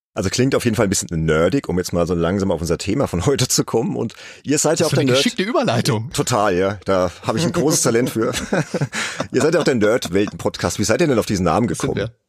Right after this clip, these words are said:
Speaker 1: Ja, wie, wie kam das denn?
Speaker 2: Eigentlich gar nicht, wenn ich ganz ehrlich bin, weil ich
Speaker 1: Ach so.
Speaker 2: bin <laughs> eingestiegen als Redakteur für Online-Brettspiel-Rezensionen.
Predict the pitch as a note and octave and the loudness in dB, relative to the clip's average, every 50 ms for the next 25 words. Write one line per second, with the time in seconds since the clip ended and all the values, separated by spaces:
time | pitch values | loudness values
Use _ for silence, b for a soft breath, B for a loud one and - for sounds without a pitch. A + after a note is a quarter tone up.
0 | _ _ _ - - - - F#2 F2 E2 - - - - - F#2+ F#2+ G2+ - G#2 | _ _ _ -20 -16 -10 -6 -4 -4 -4 -4 -8 -16 -16 -12 -10 -10 -8 -8 -8
1 | G2 - - A2+ A#2 C#3 B2 - F2+ - - F#2 F2 F2 F#2 - _ - A2+ B2+ | -8 -4 -2 0 0 0 0 -2 -2 -2 -2 -4 -4 -4 -6 -8 _ -2 -2 0
2 | E3 G3+ A3+ - - - G#2 F#2 G#2+ C3 C#3 A#2 A2 - - D#3+ C#3 A#2+ G#2 A2+ | 0 0 -2 -4 -2 0 2 2 2 2 2 0 0 -2 -6 -6 -4 0 2 2
3 | A#2+ A#2 - A2 C#3 - - - G2+ A2+ B2 A#2 - - F#2+ F2+ G2 - - - | 2 2 2 2 2 2 0 0 2 0 0 -2 -2 -4 -4 -4 -4 -8 -4 0
4 | A2+ A2+ A#2 A#2+ B2 B2 A#2 - - - A#2 - - - - C#3 D#3+ D3 D3+ D3+ | 0 2 2 2 2 0 -2 -4 -8 -8 -6 -4 -2 0 2 2 2 2 0 0
5 | D3+ D3 - - - G#2+ A2 B2+ D#3 E3 E3+ - B2+ A2 - C3+ C#3 C#3+ D3 D3 | -4 -6 -6 -4 -2 -2 -2 -2 -2 -2 -2 -2 -2 -2 -2 -4 -8 -6 -8 -8
6 | C#3 C#3 C3+ - - A#2 A#2 B2 B2+ - - B2 A2+ A2+ G#2+ A#2 A#2 A#2 - - | -8 -8 -10 -8 -4 0 0 0 0 0 -2 -2 0 0 2 2 2 0 0 0
7 | - B2 A#2 A#2+ B2 B2+ B2+ B2 - - - A#2 A2 A2+ A2 A2 A2 G#2+ A2 A2 | 2 2 4 4 4 4 4 2 -2 -4 -2 0 2 2 4 4 4 4 4 4
8 | A2 G#2+ - - - B2+ A#2+ B2+ B2 A#2 A#2 A#2 A2 A2+ A#2 - - - A#2 A2+ | 2 2 0 -2 -2 0 0 2 2 2 2 2 2 0 0 -2 -2 -2 0 0
9 | A2 - F3 - - - F2 - - F2 D#2 D#2 D#2+ D2+ D2 D#2 - | 2 0 0 -2 0 -2 0 0 0 0 -2 -2 -4 -4 -6 -10 -14